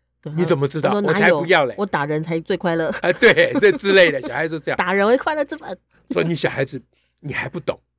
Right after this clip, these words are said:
Speaker 1: 嗯。
Speaker 2: 你年纪小，你还不懂。”
Speaker 1: 嗯。
Speaker 2: 啊，这个啊，是古有明训的，
Speaker 1: 嗯。
Speaker 2: 这就是传递教条的方法，对不对？
Speaker 1: 哦，
Speaker 2: 哎，
Speaker 1: 就是，
Speaker 2: 就
Speaker 1: 就算小孩讲说，“打人为快乐之本”，你都先不要管这个。
Speaker 2: 哎，先不要管这个，你先听我的，不会有错的。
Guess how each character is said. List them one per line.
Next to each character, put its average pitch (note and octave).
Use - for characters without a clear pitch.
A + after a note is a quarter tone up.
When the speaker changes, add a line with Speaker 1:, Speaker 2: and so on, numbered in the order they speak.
Speaker 1:
嗯。 D#3
Speaker 2:
你 C3
年 C#3+
纪 D3+
小， -
你 A2+
还 -
不 -
懂。” -
Speaker 1:
嗯。 D3+
Speaker 2:
啊， C3
这 C4
个 C3+
啊， -
是 -
古 E3
有 C3
明 G#2+
训 A#2+
的， -
Speaker 1:
嗯。 D#3+
Speaker 2:
这 F3+
就 F3+
是 D#3
传 C3
递 D3
教 -
条 F#2+
的 G2
方 F#2
法， -
对 E3+
不 C#3+
对？ C#3
Speaker 1:
哦， E3+
Speaker 2:
哎， -
Speaker 1:
就 C4
是， C#4
Speaker 2:
就 C#4+
Speaker 1:
就 -
算 C4
小 E3+
孩 C#3+
讲 D#3
说 A#3
，“打 -
人 C4+
为 D4
快 D#4+
乐 D#4
之 C#4
本”， A3
你 -
都 F#3+
先 A#3
不 A#3+
要 G3
管 F3
这 A#3+
个。 F3
Speaker 2:
哎， G#3
先 C#4
不 C#4+
要 C4
管 G3
这 A3
个， D3
你 D#3
先 G#3
听 G3+
我 A2+
的， -
不 -
会 D#3+
有 A2+
错 G#2+
的。 -